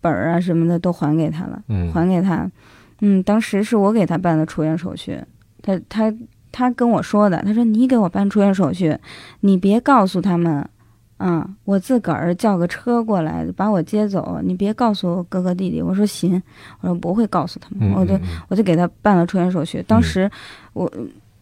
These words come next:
Speaker 1: 农合结算的时候是出院的时候就可以报销回来那一部分钱，
Speaker 2: 嗯。
Speaker 1: 我就把那部分钱交到他手上。
Speaker 2: 嗯。
Speaker 1: 他觉得很奇怪，他说：“哎，咋还有钱回来呢？”我说：“你前两次住院没给你钱啊？”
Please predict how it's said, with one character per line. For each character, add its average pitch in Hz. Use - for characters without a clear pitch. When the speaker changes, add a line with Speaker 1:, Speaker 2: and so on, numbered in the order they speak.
Speaker 1:
农 220
合 196
结 190
算 233
的 156
时 165
候 180
是 175
出 240
院 233
的 180
时 180
候 185
就 185
可 208
以 185
报 202
销 208
回 185
来 156
那 175
一 170
部 165
分 170
钱， -
Speaker 2:
嗯。 98
Speaker 1:
我 -
就 226
把 208
那 202
部 214
分 214
钱 175
交 233
到 196
他 180
手 -
上。 -
Speaker 2:
嗯。 90
Speaker 1:
他 226
觉 233
得 269
很 247
奇 -
怪， 214
他 254
说 339
：“哎， 349
咋 -
还 208
有 294
钱 202
回 196
来 170
呢？” -
我 220
说 311
：“你 214
前 214
两 214
次 185
住 208
院 175
没 175
给 214
你 202
钱 170
啊？” 180